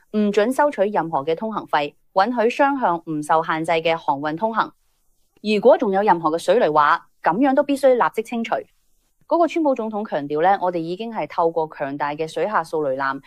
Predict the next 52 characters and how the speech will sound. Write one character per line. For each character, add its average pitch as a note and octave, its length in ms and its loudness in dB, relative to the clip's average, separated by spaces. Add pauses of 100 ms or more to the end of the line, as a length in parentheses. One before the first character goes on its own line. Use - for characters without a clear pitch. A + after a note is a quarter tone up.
(220)
已 A#3+ 160 -2
經 D4+ 200 0
係 G#3 100 0
引 D#3+ 300 -4
爆 E3+ 240 2
並 D#3+ 220 -4
且 G3 160 -6
移 E3+ 160 -10
除 C#3 160 -10
咗 D3 220 -4
大 D3+ 240 -4
量 D3+ 240 -4
嘅 D3+ 80 -6
水 D3 200 -4
雷。 F#3 220 -2 (300)
伊 D4+ 120 2
朗 B3 200 4
將 C#4+ 180 2
會 B3 80 2
立 G3+ 100 -2 (120)
即 F#3+ 240 0
完 C#3+ 100 -6
成 C#3+ 180 -10
清 B3 220 -6
除 A3 140 -8 (160)
或 D#3 100 2
者 F#3 140 -4
引 E3+ 280 -4
爆 E3 220 0
剩 D#3+ 260 -6
餘 C3+ 120 -6
嘅 D3+ 100 -4
水 D3+ 180 -4
雷 F#3+ 100 -2
嘅 C#3+ 140 -6
任 C3+ 140 -4
務。 C3+ 240 -2 (240)
噉 B3 140 0
嗰 C4+ 100 4
個 A#3+ 100 4
數 G3 160 -4
量 D#3 140 -2
應 G3 140 -6
該 G#3 80 -2
唔 C#3+ 120 -6
多 D#3+ 140 2
啦。 - 160 0 (760)
另 B3 200 2
外 A#3+ 220 6
呢， C#4 80 2 (120)
佢 A3+ 160 -6
話， F#3+ 320 4